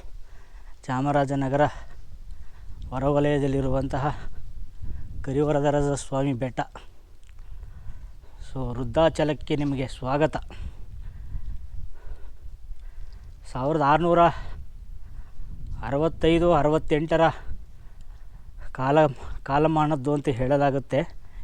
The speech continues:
ಈ ದೇವಸ್ಥಾನ. So, ಹಿಂದೆ ನಾಲ್ವಡಿ ಕೃಷ್ಣರಾಜ ಒಡೆಯರು ಈ ಒಂದು ದೇವಸ್ಥಾನಕ್ಕೆ ಮೆಟ್ಟಿಲುಗಳನ್ನು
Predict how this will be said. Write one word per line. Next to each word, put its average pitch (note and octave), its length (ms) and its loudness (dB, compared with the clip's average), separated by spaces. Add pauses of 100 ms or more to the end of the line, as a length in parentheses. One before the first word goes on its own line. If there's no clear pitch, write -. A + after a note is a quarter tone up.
(140)
ಈ C3 40 0 (120)
ದೇವಸ್ಥಾನ. C3+ 440 0 (1120)
So, - 80 -4 (160)
ಹಿಂದೆ E3+ 320 4
ನಾಲ್ವಡಿ D#3+ 320 4
ಕೃಷ್ಣರಾಜ D#3 440 2 (120)
ಒಡೆಯರು D3+ 360 4 (1120)
ಈ D#3 40 2 (120)
ಒಂದು D#3+ 160 2 (160)
ದೇವಸ್ಥಾನಕ್ಕೆ D3+ 720 2 (920)
ಮೆಟ್ಟಿಲುಗಳನ್ನು D3+ 720 2